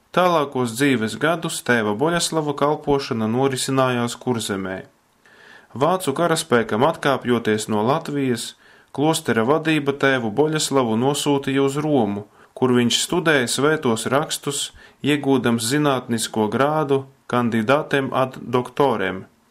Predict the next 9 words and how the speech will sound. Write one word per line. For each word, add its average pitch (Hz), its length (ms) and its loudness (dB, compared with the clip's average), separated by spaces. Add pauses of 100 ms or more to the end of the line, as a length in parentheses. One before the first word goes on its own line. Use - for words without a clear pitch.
(420)
Pēc 110 240 2
universitātes 139 920 0
beigšanas 147 680 -2
tēvs 127 320 2
Boļeslavs 143 680 0
tika 110 260 -4
nosūtīts 139 680 -2
uz 135 140 -2
Brazīliju, 104 800 0